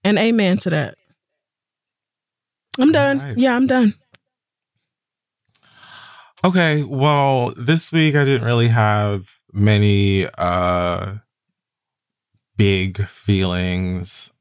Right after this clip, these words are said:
Speaker 2: I have a couple of what I used to call furious thoughts. I thought about making this a YouTube video, but that requires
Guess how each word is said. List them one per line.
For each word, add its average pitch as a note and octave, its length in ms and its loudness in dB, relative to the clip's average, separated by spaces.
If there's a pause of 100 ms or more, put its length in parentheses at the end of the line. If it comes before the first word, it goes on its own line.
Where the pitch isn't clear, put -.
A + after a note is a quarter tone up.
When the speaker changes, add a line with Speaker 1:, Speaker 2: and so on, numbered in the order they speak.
(140)
Speaker 2:
I F2+ 280 -2
have F#2 440 -6
a F2 40 -14
couple F#2 420 -12
of - 420 -14 (800)
what G2 200 0
I F#2 80 2
used F#2 260 0
to G2 40 -8
call F2 260 -6
furious F2 600 -8
thoughts. F2+ 880 -6
I G#2+ 80 -2
thought A#2 220 0
about G2 180 2
making F#2 340 2
this F2+ 200 -2
a - 20 -8
YouTube F2+ 460 -10
video, F2 520 -8
but E2+ 220 -12 (240)
that F2 320 -10
requires F2 880 -8